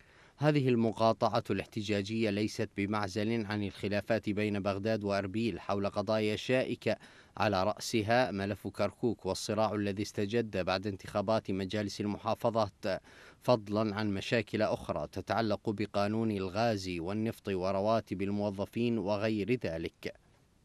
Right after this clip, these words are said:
ترك هذه القضايا معلقة دون حل جذري يتوافق مع طبيعة العلاقة بين شركاء العملية السياسية، حيث تكون هذه القضايا المعلقة بمثابة أوراق ضغط تستخدمها الأحزاب في بغداد ضد أربيل للوصول إلى اتفاقات معينة،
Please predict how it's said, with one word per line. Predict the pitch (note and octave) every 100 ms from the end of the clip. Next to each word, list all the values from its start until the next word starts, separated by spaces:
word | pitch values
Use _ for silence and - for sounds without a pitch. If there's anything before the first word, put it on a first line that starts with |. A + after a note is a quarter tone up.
| _
ترك | - C#3+ A#2+ -
هذه | A2+ G#2 A2+ G#2 G#2+
القضايا | G2 - G#2 G#2+ G#2+ G#2
معلقة | G#2 F#2+ A#2 G#2 - A2
دون | G#2 G2+
حل | - G#2+ G#2 G2+
جذري | F#2+ G#2+ G#2 F#2+ D#2+
يتوافق | F2+ G#2+ G#2 G#2+ - -
مع | G#2 G2+ F#2+
طبيعة | G2+ G#2 A2 G#2 A2
العلاقة | G2 G#2+ A2+ G#2 A2
بين | G2+ F#2+ G2
شركاء | - G#2 G2+ A2+ G#2
العملية | F#2+ A2 G#2+ G#2 G2+ -
السياسية، | A2 - A2+ G2+ G2 E2+ F2+ - - -
حيث | A2+ A2 - F#2
تكون | - F#2 A#2 G#2+
هذه | G2 G#2+ G2
القضايا | G#2+ - G#2+ A2+ A2+ G2
المعلقة | G2 F#2+ A#2 A2+ G#2 G#2
بمثابة | F#2 F#2+ F#2+ A2+ G#2 G2+
أوراق | F#2+ G#2+ G#2 G2+ A2+
ضغط | G2 B2 G#2+ -
تستخدمها | A2+ - G2+ G2 F#2+ G#2 A2+ F#2 G#2
الأحزاب | D2+ B2 G2+ G#2 A2 G#2
في | G2+ G#2+ G#2
بغداد | G2+ G2+ A2 A#2 G#2
ضد | G2+ G2+ F#2
أربيل | G2 G#2 G#2 A#2+ F#2+
للوصول | E2+ F#2 F#2+ - A2 A2
إلى | G#2 G2
اتفاقات | - G2+ F#2+ F#2 A2 G#2
معينة، | A2 G#2 F2+ A#2+ F#2+ F#2+ F#2